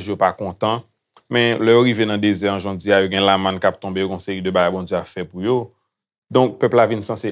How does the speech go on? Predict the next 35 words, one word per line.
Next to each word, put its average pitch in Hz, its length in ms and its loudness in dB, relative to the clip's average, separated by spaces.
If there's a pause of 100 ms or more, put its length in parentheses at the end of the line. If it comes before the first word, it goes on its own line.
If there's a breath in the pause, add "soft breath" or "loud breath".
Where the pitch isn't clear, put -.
alèz. 90 680 -2 (260)
Ou 90 80 -8
konprann? 113 260 -4
Yo 113 140 -2
telman 120 340 2
vin 107 220 -6
alèz 123 320 0
ke 147 80 -2 (160)
yo 170 80 -4
sanse 175 260 -4
pe 151 300 -2
bliye 135 720 0
sa 135 180 2
Bondye 123 260 -2
li 113 140 -2
menm 104 100 -4
te 98 80 -6
fè 95 140 -6
pou 90 160 -6
yo 110 80 -2
deja. 82 300 -6 (560)
Donk, 117 380 2
euh, 113 480 2
se 139 180 -6
kankou 131 240 -2
m 113 60 -2
de 113 80 2
kapab 110 240 6
di 107 100 -12
pèp 98 160 -2
la 107 160 6
vin 101 200 -6 (100)
engra, 98 400 -2 (100)
yo 92 80 -10
vin, 98 220 -10